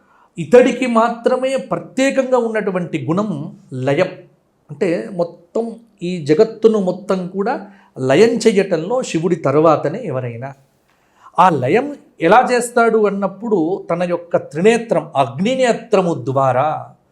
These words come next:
అందుకే ఈ మూడవ నేత్రం ఎప్పుడు కూడా జ్ఞాననేత్రము. ఈ మూడవ నేత్రము ఎప్పుడు కూడా తెరవబడదు.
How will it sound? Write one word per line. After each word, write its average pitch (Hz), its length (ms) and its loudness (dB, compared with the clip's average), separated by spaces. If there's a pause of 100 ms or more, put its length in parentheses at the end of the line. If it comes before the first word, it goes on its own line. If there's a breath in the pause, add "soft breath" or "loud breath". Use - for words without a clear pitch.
(340 soft breath)
అందుకే 226 300 2
ఈ 208 160 0
మూడవ 214 380 4
నేత్రం 220 460 0
ఎప్పుడు 196 240 -2
కూడా 185 200 4
జ్ఞాననేత్రము. 151 920 -2 (520)
ఈ 151 120 -2
మూడవ 190 380 4
నేత్రము 208 500 0
ఎప్పుడు 156 320 -2
కూడా 196 200 0
తెరవబడదు. 156 800 0